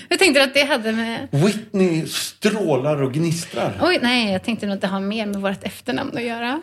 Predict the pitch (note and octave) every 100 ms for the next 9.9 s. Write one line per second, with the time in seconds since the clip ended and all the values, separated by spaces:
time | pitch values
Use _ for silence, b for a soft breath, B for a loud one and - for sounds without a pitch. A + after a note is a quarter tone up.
0 | - - F2 F#3 C#4 E4+ F4+ B B B
1 | B G3+ G#3 G2 F#2 F#2 G2 D#2 C#2+ -
2 | - - A3+ G2 G2+ - - B B B
3 | B B B C3+ C3+ C#3 - - _ _
4 | _ _ _ _ _ _ _ - F3 F3+
5 | F#3 G3 E3+ D#3+ D3+ F#3+ F#3 F3+ F3 -
6 | D#3+ C#3+ D#3 D3+ D3+ A#2+ E3 D#3 D#3 D#3
7 | C#3+ C3 B2+ - - A2 A2 G#2+ G2+ G2
8 | F#2+ G2 - F#2+ G2 G#2 G2 - G2 G2
9 | - - F3+ D3 A2 G2+ - - -